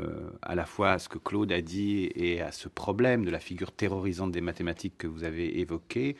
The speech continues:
euh, bon, je voudrais faire valoir deux choses. Bon, d'abord, vis-à-vis de la figure terrorisante, tout mon travail, moi, depuis que je parle sur les mathématiques en tant que philosophe, donc ça fait maintenant dix-sept ans à peu près,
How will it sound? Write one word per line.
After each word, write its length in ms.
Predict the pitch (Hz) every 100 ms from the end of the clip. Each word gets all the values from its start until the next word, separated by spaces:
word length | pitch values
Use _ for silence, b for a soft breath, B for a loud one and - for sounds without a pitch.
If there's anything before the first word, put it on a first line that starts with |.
| b b b _ -
euh, 220 | 90 92 -
bon, 240 | 95 80 87
je 80 | 87
voudrais 260 | 87 90
faire 280 | 85 101 87
valoir 340 | 90 92 90
deux 140 | 92 117
choses. 320 | - 151 147
Bon, 140 | - - -
d'abord, 320 | 78 101 98 90
vis-à-vis 380 | 117 127 123
de 40 | 117
la 60 |
figure 320 | 104 104 101 -
terrorisante, 840 | - 101 98 95 101 104 98 80 - b b b b _
tout 100 | -
mon 140 | 123
travail, 480 | 117 - 117 120 117
moi, 160 | 104 98
depuis 640 | 85 95 - - 98 95
que 180 | - 85
je 160 | 80 82
parle 300 | - 87 85
sur 180 | -
les 80 | 82
mathématiques 560 | 82 78 82 85 - 85
en 40 |
tant 180 | 80 85
que 40 |
philosophe, 680 | - 82 82 90 120 120 -
donc 180 | - 76
ça 120 | -
fait 140 | - 80
maintenant 300 | 78 - 85
dix-sept 400 | 80 - 85 101
ans 100 | 104
à 40 |
peu 100 | -
près, 280 | - 127